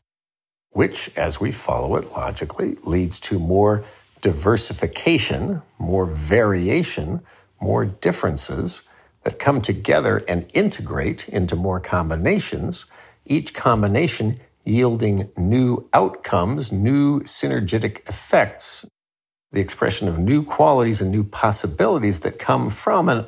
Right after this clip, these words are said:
underlying reality in which all of these are available to us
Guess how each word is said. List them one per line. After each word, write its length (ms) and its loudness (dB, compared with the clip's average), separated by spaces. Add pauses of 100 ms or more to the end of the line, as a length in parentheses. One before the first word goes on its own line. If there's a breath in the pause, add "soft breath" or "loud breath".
underlying 720 2
reality 580 2
in 100 0
which 200 -2 (120)
all 300 4
of 140 0
these 260 -2
are 240 0
available 600 -2
to 320 -2
us 180 -4